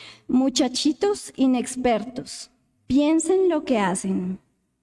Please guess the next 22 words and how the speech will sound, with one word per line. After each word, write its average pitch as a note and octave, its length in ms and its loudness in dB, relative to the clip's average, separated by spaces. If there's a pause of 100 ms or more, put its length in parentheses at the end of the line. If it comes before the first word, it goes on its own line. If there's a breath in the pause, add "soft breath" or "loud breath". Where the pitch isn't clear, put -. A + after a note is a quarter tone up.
(800 loud breath)
Préstenme F4+ 1000 0
atención, A3 1000 0
pues A3+ 180 0
voy A3 240 2
a A#3+ 80 0
decirles A3+ 460 0
algo A3+ 500 0
importante." A3 1000 0 (1200)
Voy G3+ 360 0
a G#3 40 -4
hacer A3+ 180 -4
nuevamente A#3 500 2
un A#3 100 2
paréntesis. A3+ 840 -2 (480)
Acá A3 260 -2
cuando C#4+ 260 2
dice C4+ 260 0
jovencitos B3 840 0
ignorantes A#3+ 800 0
o A#3 120 2
muchachitos A#3+ 840 2
inexpertos, A3+ 880 0